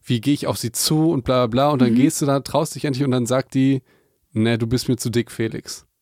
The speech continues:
Speaker 1: <laughs> Irgendwie
Speaker 2: Du bist mir
Speaker 1: sowas.
Speaker 2: zu breit.
Speaker 1: Ja, <laughs> du bist mir zu breit. Äh, und, äh, du willst im Boden versinken und denkst dir, "Ich gehe jetzt nach Hause und heule."
Speaker 2: Mhm.
Speaker 1: Was passiert, wenn du fünf Minuten später die nächste ansprichst? Und die sagt wieder nein.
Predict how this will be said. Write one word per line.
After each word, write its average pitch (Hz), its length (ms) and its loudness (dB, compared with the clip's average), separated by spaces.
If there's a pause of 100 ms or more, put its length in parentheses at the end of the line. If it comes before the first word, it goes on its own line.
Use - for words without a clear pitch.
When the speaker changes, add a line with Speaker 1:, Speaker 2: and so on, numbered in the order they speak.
(120)
Speaker 1:
<laughs> - 280 -10
Irgendwie 180 240 0
Speaker 2:
Du 254 60 4
bist 254 160 2
mir 285 80 4
Speaker 1:
sowas. - 120 -2
Speaker 2:
zu 285 100 0
breit. 254 420 2
Speaker 1:
Ja, 139 180 2
<laughs> - 360 -8
du - 60 -12
bist 135 300 -2
mir 135 60 0
zu 160 160 -2
breit. 127 340 0 (500)
Äh, 139 220 0
und, 147 180 -2
äh, 156 120 2
du 135 160 0
willst 190 220 0
im 147 180 -2
Boden 196 260 2
versinken 175 640 0
und 131 280 -2
denkst 147 260 -2
dir, - 160 -2
"Ich 127 120 -6
gehe 147 120 0
jetzt 151 140 -2
nach 135 120 -2
Hause 127 260 0
und - 180 -4
heule." 104 320 -4 (220)
Speaker 2:
Mhm. 254 280 2
Speaker 1:
Was - 200 0
passiert, 175 640 0 (320)
wenn 120 100 0
du 127 80 2
fünf 202 280 -2
Minuten 196 240 2
später 185 260 2
die 180 100 2
nächste 156 340 0
ansprichst? - 640 -6 (1300)
Und 120 120 -2
die 135 60 0
sagt 147 200 -2
wieder 202 240 2
nein. 110 300 -2